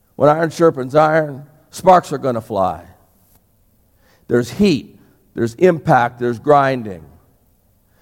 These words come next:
But every one of those sparks is a piece of the iron that is not a part of the blade, and it's gotta go. And God knows that the only way that you get every part of that iron that is not a part of the blade off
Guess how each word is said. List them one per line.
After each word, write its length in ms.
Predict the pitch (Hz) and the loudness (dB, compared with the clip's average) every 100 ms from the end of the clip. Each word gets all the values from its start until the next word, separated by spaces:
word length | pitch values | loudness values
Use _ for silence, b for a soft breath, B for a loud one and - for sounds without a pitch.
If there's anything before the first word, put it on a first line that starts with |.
| _ | _
But 120 | - 131 | 0 2
every 220 | 180 208 | 4 4
one 200 | 196 190 | 4 4
of 60 | |
those 180 | 180 160 | 4 2
sparks 800 | - - 160 143 104 - - - _ _ _ - | -2 -4 -2 0 -2 -4 -20 -20 _ _ _ -12
is 160 | 113 | -8
a 40 | 117 | -6
piece 300 | - 202 165 | 0 0 0
of 140 | 151 | -2
the 160 | 147 143 | 0 0
iron 380 | 139 139 127 117 | 2 2 0 -4
that 120 | 113 | -8
is 160 | 110 | -8
not 580 | 113 131 143 120 90 - - | -4 0 2 0 -4 -10 -12
a 60 | |
part 340 | 113 123 117 113 | -10 0 0 0
of 80 | 110 | -8
the 80 | |
blade, 480 | 104 107 101 82 60 _ b - | -6 -2 -2 -4 -14 _ b -14
and 140 | 110 | -12
it's 140 | 101 | -12
gotta 260 | - 110 110 | -2 -2 0
go. 400 | 110 98 76 - _ _ _ _ _ _ _ _ _ _ _ - | -2 -2 -4 -14 _ _ _ _ _ _ _ _ _ _ _ -16
And 120 | 123 | -2
God 280 | 151 143 139 | 4 4 4
knows 260 | 147 147 127 | 0 -6 -6
that 100 | 120 | -2
the 120 | 151 | 2
only 180 | 170 165 | 2 2
way 240 | 160 160 | 4 2
that 180 | 147 - | 0 -10
you 60 | |
get 340 | 135 143 160 - | -8 0 0 2
every 260 | 147 147 151 | -2 0 -4
part 300 | 143 143 139 | -2 -2 0
of 60 | 135 | 2
that 200 | 131 - | 0 2
iron 300 | 123 120 117 | -2 -2 -2
that 120 | 107 | -6
is 160 | 107 117 | -6 0
not 240 | 151 151 | 2 2
a 40 | |
part 260 | 147 139 131 | 0 0 0
of 40 | |
the 60 | 117 | -2
blade 340 | 110 117 110 - | -2 -2 -2 0
off 500 | 135 147 98 - | 4 6 4 -2